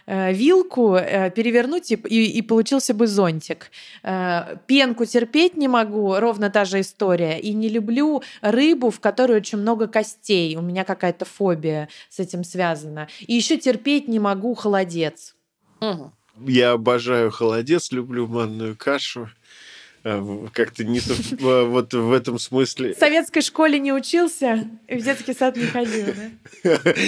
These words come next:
Speaker 3: Нет, я ходил в детский сад, но, но мне просто д-, вкуснейшую ка-, кашу готовила бабушка дома, и я как-то <laughs> не ел то, что
Speaker 1: А
Speaker 3: мне
Speaker 1: что терпеть
Speaker 3: давали.
Speaker 1: не можете-то?
Speaker 3: А я вот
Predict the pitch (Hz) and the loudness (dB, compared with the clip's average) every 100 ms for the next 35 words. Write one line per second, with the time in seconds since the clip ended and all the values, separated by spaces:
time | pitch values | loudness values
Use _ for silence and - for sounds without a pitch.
0 | - - 151 170 156 127 156 151 - 156 | 0 -2 0 6 6 4 4 4 4 2
1 | 151 156 131 151 139 - 147 - - 170 | 4 0 4 2 2 -4 -6 -6 0 0
2 | 151 120 - 120 - - 175 147 151 - | 0 -6 -6 -6 -6 -2 0 4 4 4
3 | 151 180 175 131 139 143 156 143 147 - | 0 0 -6 0 2 4 4 4 0 -2
4 | 127 127 117 - 139 - 151 143 - 135 | -4 -2 -6 -6 -4 0 2 2 2 2
5 | 135 139 123 143 135 123 123 123 131 127 | 2 0 2 2 2 0 -2 0 0 2
6 | 127 120 127 120 - 120 117 156 135 120 | 0 2 2 0 -4 -2 2 2 4 2
7 | 120 120 120 113 - 117 117 151 143 - | 2 0 -2 -8 -4 -2 0 0 -2 -8
8 | - - - - - - - 120 120 123 | -18 -20 -20 -20 -20 -20 -16 -6 -2 0
9 | 127 127 117 127 117 - 110 117 - - | 2 4 2 0 -2 0 0 4 2 4
10 | 311 - 330 226 277 277 285 254 214 202 | 2 4 2 4 0 2 4 2 2 -4
11 | 196 180 180 120 156 165 | -6 -4 2 4 6 4